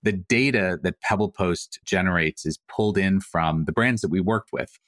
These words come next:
So we work with brands and we really try to understand and then aggregate what a consumer is interested in,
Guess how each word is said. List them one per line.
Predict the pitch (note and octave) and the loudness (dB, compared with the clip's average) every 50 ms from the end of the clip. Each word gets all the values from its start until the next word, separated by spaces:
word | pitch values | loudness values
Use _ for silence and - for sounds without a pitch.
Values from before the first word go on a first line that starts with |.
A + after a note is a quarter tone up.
| _ _ _ _ | _ _ _ _
So | - G#2+ F#2+ | -2 -2 0
we | F2+ F#2 | 0 0
work | F2+ E2+ F#2+ A2+ A#2 A2 | 0 2 2 0 0 0
with | - A2+ G2 - | 0 -2 -2 0
brands | G2 F#2+ F#2 F#2 F2+ F2+ F2 F2 - - - - - | 0 2 2 2 2 2 0 -2 -4 -8 -6 -4 -2
and | F2+ F2 F2 | 0 0 2
we | F2 F2 - - | 0 0 -2 -2
really | F2+ F#2 G#2+ A2 A2 A2 G2+ | -2 0 2 2 2 0 0
try | - - G2+ F#2 F2+ F2+ - - | -2 -2 0 0 0 -2 -2 -4
to | - F2 E2+ E2+ - - | -2 -2 0 -2 -2 0
understand | G2 G2 G2+ G2+ - - - F#2 F2+ F2 | 0 0 2 0 0 -2 -2 -2 0 0
and | E2+ | 0
then | E2 E2 E2 - | 0 0 0 0
aggregate | - G2+ G#2+ G#2+ G#2+ G2+ E2+ F2 E2+ E2 D#2+ D#2 - _ _ _ _ _ _ | 0 0 0 0 0 -2 0 0 0 0 0 -2 -4 _ _ _ _ _ _
what | G2 F#2 G2+ G2 | -2 0 0 0
a | A2 | 0
consumer | - A#2+ A2+ - B2+ B2 B2 B2 | 0 -2 0 0 2 2 2 2
is | A2 G#2+ | 2 2
interested | G#2 G2 F#2+ G2 - - G2+ F#2 | 0 0 0 -2 -2 -2 0 0
in, | F#2 F#2 F#2 F2+ F#2 F#2 F#2+ | 2 2 2 2 2 0 -2